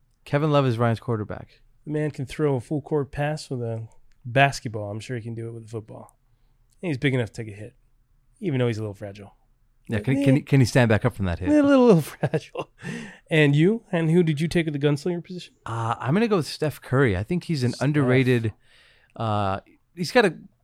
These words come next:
Speaker 1: s-, a sort of small, I think, for a quarterback,
Speaker 2: Got that
Speaker 1: but he's got
Speaker 2: leader
Speaker 1: that
Speaker 2: quarterback quality, though.
Speaker 1: Yeah, yeah. I feel like he could, he could lead a team through, through any and everything. So I,
Speaker 2: Yeah.
Speaker 1: I, I take, I take Steph as my Q B.
Speaker 2: We'll replace Cam Newton.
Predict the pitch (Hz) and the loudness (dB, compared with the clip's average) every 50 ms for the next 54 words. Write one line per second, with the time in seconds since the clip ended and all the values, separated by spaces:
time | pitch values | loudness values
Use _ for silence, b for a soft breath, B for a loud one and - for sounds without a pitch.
0 | _ - - - - - - 202 - - 359 294 190 - - - 147 143 151 156 | _ -20 -16 -14 -8 -6 -6 -6 -4 -2 -2 -2 -2 -2 0 2 6 6 6 6
1 | 156 147 170 165 143 175 170 - 175 175 175 170 170 165 214 196 170 127 127 123 | 6 4 0 -2 -2 -2 -2 0 0 0 2 2 2 4 4 2 2 2 0 0
2 | 123 147 165 170 160 156 139 147 143 139 131 117 - _ - - 151 143 139 135 | 2 2 4 4 6 6 6 6 4 4 2 0 -4 _ -10 -4 -2 0 0 0
3 | 123 127 123 123 117 _ _ _ _ _ - - 139 123 120 110 101 98 98 95 | 0 0 -2 -2 -4 _ _ _ _ _ -6 -4 -2 -2 -2 -2 -4 -6 -10 -6
4 | 110 120 139 135 123 110 104 110 131 117 120 143 139 - 185 180 175 147 147 156 | -2 2 4 4 4 4 2 2 4 4 4 2 2 2 2 2 2 2 0 -2
5 | 139 - 151 131 151 170 165 180 165 170 170 160 147 135 - - 151 147 139 131 | -2 -2 -2 -2 -2 -2 -2 0 2 4 4 4 4 2 0 2 2 2 2 2
6 | 120 - 127 123 117 113 104 107 - _ b b b b b b b b - 139 | 0 0 0 0 2 0 0 -2 -4 _ b b b b b b b b 0 2
7 | 135 131 127 131 135 139 135 131 120 117 113 107 107 104 90 92 85 92 90 90 | 2 4 4 4 4 4 4 4 4 2 2 0 0 -2 -4 -4 -8 -8 -10 -16
8 | _ - - 107 98 92 90 - - 85 - 123 120 110 98 107 143 147 - 175 | _ -8 -4 -2 -2 -2 -2 -2 -4 -2 0 0 0 0 -2 -2 -2 -2 -2 -4
9 | 156 139 _ - - 131 123 - 151 131 - - 143 131 110 113 107 104 101 95 | -4 -4 _ -10 -10 -8 -8 -8 -10 -12 -6 -4 -2 -2 -2 -2 -4 -4 -4 -4
10 | - - 107 98 87 92 87 85 - - 135 123 123 117 - - 127 117 110 - | -4 -6 -6 -6 -6 -6 -10 -10 -10 -12 -10 -10 -10 -10 -8 -6 -6 -6 -6 -10
11 | _ _ - - 117 110 110 110 104 110 123 120 110 | _ _ -10 -8 -8 -6 -6 -8 -10 -12 -14 -20 -20